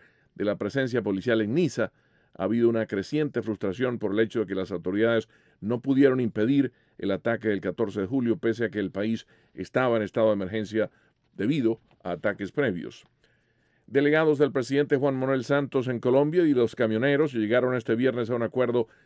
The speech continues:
para levantar un paro de cuarenta y seis días que afectó la economía, el abastecimiento de víveres y la movilidad en el país. Orlando Ramírez, vocero de los camioneros, dijo en conferencia de prensa que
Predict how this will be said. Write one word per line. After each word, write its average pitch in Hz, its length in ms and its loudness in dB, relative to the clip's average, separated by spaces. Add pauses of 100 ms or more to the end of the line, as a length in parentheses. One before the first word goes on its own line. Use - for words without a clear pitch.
(220)
para 110 160 2
levantar 113 460 4
un 131 140 2
paro 131 200 4
de 120 100 0
cuarenta 107 340 0
y 95 60 -4
seis 120 240 -2
días 135 260 2
que 117 100 -2
afectó 104 320 -2
la 113 80 4
economía, 107 520 -2 (360)
el 110 140 0
abastecimiento 110 800 -2
de 98 160 -2
víveres 123 440 2 (280)
y 110 80 -4
la 104 120 0
movilidad 117 600 0
en 110 60 -2
el 107 140 -4
país. 143 380 -2
Orlando 107 380 -2
Ramírez, 135 480 -2 (300)
vocero 113 420 0
de 110 60 6
los 101 120 0
camioneros, 110 520 -2
dijo 113 160 -4
en 110 80 -8
conferencia 110 480 -4
de 95 60 -2
prensa 117 360 -4
que 123 240 0